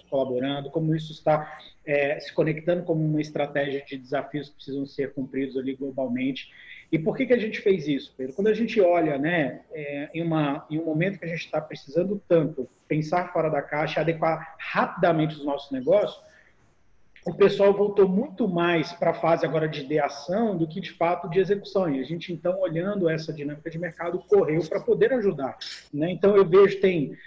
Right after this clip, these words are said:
vantagens incríveis que crise abre, né? Como desqualificação de competidores. Então, poxa,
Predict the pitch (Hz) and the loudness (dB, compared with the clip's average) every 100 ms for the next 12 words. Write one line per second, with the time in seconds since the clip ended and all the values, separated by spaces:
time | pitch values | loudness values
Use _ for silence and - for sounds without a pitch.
0 | - 156 156 170 175 185 190 180 196 170 | -4 -2 2 2 2 -2 0 2 2 2
1 | 160 - 147 - 165 160 143 143 180 185 | -2 -4 -8 0 0 2 0 0 2 0
2 | 139 135 160 156 151 139 135 - 156 156 | 0 0 0 -2 -2 -2 -4 -2 -2 -2
3 | - 156 - 165 - 147 - 156 135 135 | -4 -6 -2 -4 -6 -10 -6 -8 -6 -2
4 | 170 147 135 139 175 160 143 123 | 0 0 -2 -4 -2 -2 -4 -6